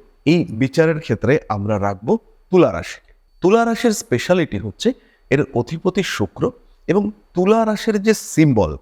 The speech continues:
সেখানে রয়েছে একটা তুলাচন্দ্র, একটা দাড়িপাল্লা। এখানে দুটো পার্ট, যে দুটো পার্টের মধ্যে যে ব্যালেন্স করবার চেষ্টা, এই দুটো পার্ট হতে পারে আত্মার সঙ্গে অনাত্মার ব্যালেন্স,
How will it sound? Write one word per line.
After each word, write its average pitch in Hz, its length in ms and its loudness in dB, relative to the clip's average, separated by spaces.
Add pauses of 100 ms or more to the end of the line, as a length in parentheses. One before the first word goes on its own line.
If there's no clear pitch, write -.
(400)
সেখানে 214 360 0
রয়েছে 139 280 0 (180)
একটা - 140 -6 (100)
তুলাচন্দ্র, 101 500 2 (180)
একটা - 160 0 (220)
দাড়িপাল্লা। 87 540 0 (400)
এখানে 214 280 2 (360)
দুটো 147 260 2 (180)
পার্ট, 104 300 0 (420)
যে 123 160 4 (340)
দুটো 147 220 0 (220)
পার্টের 113 520 0
মধ্যে 98 520 -4 (160)
যে 196 80 6 (240)
ব্যালেন্স 117 360 2 (140)
করবার 92 280 0 (120)
চেষ্টা, 85 300 -4 (460)
এই 196 120 2 (100)
দুটো 190 180 2 (100)
পার্ট 175 260 0
হতে 160 200 -4
পারে 156 140 2 (200)
আত্মার 143 340 -2 (100)
সঙ্গে 135 240 0 (160)
অনাত্মার 104 500 -2
ব্যালেন্স, 107 320 0